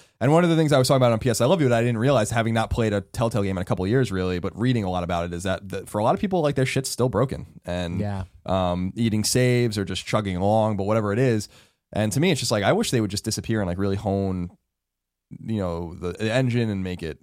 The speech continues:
Speaker 1: you know, run better. 'Cause I was under the assumption that it was better at this
Speaker 2: Mm-hmm.
Speaker 1: point, but apparently for a lot of people it isn't. And, and so,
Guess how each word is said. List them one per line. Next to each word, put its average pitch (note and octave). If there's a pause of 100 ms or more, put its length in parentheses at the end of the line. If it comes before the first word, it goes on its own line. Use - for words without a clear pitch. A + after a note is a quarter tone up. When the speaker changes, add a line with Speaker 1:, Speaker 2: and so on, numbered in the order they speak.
Speaker 1:
you G#2
know, F2
run A2+
better. A#2+
'Cause A2
I E3
was G#3+
under D#3
the B2+
assumption A#2+
that G#2+
it G2+
was G#2
better F2+ (120)
at C#3+
this A2
Speaker 2:
Mm-hmm. G2+
Speaker 1:
point, F2
but G2
apparently D3+
for B2
a G#2+
lot A2
of -
people A#2+
it A2+
isn't. A#2+
And, D#2+
and F#2+
so, G#2+